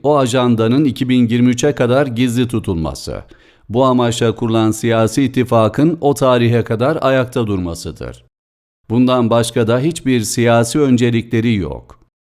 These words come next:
Akşener kızmıştır ama şehit ailesine küfrettiği için değil. Yaşadıkları çelişkiler, meydanlarda söyledikleriyle zihinlerindeki kurguladıkları arasındaki zıtlıklar o kadar büyük ki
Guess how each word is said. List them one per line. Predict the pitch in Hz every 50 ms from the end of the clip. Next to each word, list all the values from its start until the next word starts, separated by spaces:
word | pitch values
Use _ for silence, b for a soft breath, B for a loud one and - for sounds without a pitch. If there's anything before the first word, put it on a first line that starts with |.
| _ _ _ _ _ _ _ _
Akşener | 135 151 156 - - 156 143 135 135 123 113 107 -
kızmıştır | - 135 120 104 123 131 135 127 - - 143 151 175 - -
ama | 135 139 135 131 127
şehit | 117 - - 139 147 175 175 -
ailesine | 151 135 127 123 123 123 123 123 139 127 120 117 113 120
küfrettiği | - 160 151 - 139 131 123 123 - 127 123 113 110
için | - - 143 143 135 120
değil. | 95 87 78 76 67 57 - - _ _ _ _ _ _ _ _ _ _ _ _ _ _ _
Yaşadıkları | 104 113 113 - 135 131 131 135 135 - 139 135 139 139
çelişkiler, | - - 135 123 123 120 - - - 117 110 117 139 143
meydanlarda | 147 113 113 120 120 123 127 127 127 127 127 127 120 151 160
söyledikleriyle | 147 - - 123 123 120 123 113 117 - - 123 117 117 117 110 101 120 143
zihinlerindeki | 131 98 101 117 120 123 120 123 123 123 127 123 123 127 123 - 147
kurguladıkları | 123 - 131 120 113 123 120 123 120 113 110 - - 123 120 131 139
arasındaki | 135 123 123 120 - 127 120 120 120 117 120 127 120
zıtlıklar | 104 87 98 120 117 117 131 127 127 - 123 120 117
o | - - 143 -
kadar | - 127 113 120 113 110 95 85 85
büyük | 107 117 127 120 123 -
ki | - - 127 143 165